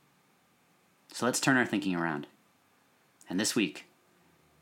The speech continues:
when we wanna talk about all the negative, when we wanna be frustrated, when we wanna get angry, let's actually remember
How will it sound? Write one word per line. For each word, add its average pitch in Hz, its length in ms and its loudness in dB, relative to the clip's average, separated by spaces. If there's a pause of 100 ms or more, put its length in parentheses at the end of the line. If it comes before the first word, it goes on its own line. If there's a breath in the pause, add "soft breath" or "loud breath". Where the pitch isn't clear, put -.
(800)
when 90 140 -4
we 85 80 -4
wanna 113 240 4
talk 123 200 4
about 117 180 2
all 113 100 4
the 113 80 -2
negative, 113 380 -2
when 80 100 -6
we 82 100 -6
wanna 104 300 4
be 120 120 0
frustrated, 117 580 -2
when 87 120 -4
we 87 60 -2
wanna 113 180 2
get 110 100 2
angry, 120 320 2 (2500)
let's 117 180 0
actually 110 300 0
remember 90 500 -2